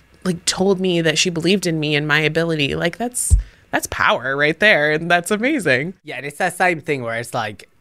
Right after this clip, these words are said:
Speaker 2: teachers as a whole are so overworked for
Speaker 1: Mm-hmm.
Speaker 2: everything that they are. And it's like, you know, when you have someone that goes out of their way to, like, be a mentor, they're like, "Okay,
Speaker 1: Yep.
Speaker 2: I'm gonna help and assist with this program," or, you know, "I have o-, knowledge in this field, so I wanna help and support." It really is, like,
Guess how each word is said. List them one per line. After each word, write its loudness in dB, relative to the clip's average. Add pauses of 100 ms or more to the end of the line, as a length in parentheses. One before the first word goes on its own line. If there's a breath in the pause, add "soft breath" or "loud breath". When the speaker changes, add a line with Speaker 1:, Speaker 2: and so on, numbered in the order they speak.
Speaker 2:
teachers -6
as -10
a -10
whole 0
are -6
so -2
overworked -4
for -12
Speaker 1:
Mm-hmm. 4
Speaker 2:
everything 2
that -10
they -6
are. -4 (320 soft breath)
And 0
it's -6
like, -2
you -6
know, -4
when -4
you 2
have 2
someone -2
that -6 (300)
goes 0
out 4
of 0
their 0
way 2
to, -8
like, -4
be 0
a 0
mentor, -4
they're -10
like, -14
"Okay, -6
Speaker 1:
Yep. 2
Speaker 2:
I'm -8
gonna -8
help -6
and -8
assist -10
with -20
this -8
program," 2
or, -6
you -6
know, -6 (260 soft breath)
"I 0
have 2
o-, 0
knowledge 0
in -6
this -4
field, 2
so -2
I 4
wanna 0
help -2
and -12
support." -4 (300 soft breath)
It 2
really 2
is, 2
like, -4